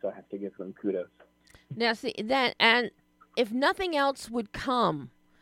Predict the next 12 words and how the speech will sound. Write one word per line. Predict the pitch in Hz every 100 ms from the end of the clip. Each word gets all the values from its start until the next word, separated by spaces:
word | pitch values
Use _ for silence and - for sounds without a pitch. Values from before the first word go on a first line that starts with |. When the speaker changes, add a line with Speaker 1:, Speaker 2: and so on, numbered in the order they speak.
| _ _ _
Speaker 2:
of | 226 240 196
this, | 214 233 143 - - - _ _ _
the | 202 220
fact | - 262 269 -
that | -
changes | - 240 254 277 262
were | 247 -
implemented | 220 - 233 190 175 165
because | 196 - 214
of | 202 185
your | 202
situation, | 214 240 - 226 196 190 - 139 117